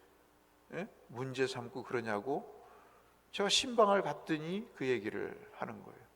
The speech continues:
제 부목사 때. 또 오해하실-, 오해하실까 봐 이야기하는데, 남자가 그럴 수 있는 겁니까?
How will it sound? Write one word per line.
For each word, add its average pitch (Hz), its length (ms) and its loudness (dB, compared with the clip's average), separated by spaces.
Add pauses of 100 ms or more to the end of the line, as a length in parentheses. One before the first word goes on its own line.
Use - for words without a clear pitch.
(220)
제 113 120 -6
부목사 107 520 -4 (120)
때. - 200 -16 (720)
또 202 140 2
오해하실-, 123 600 6
오해하실까 120 540 4
봐 101 120 4
이야기하는데, 98 920 0 (1700)
남자가 160 840 8
그럴 139 200 4
수 143 160 2
있는 120 180 -2
겁니까? 110 440 -2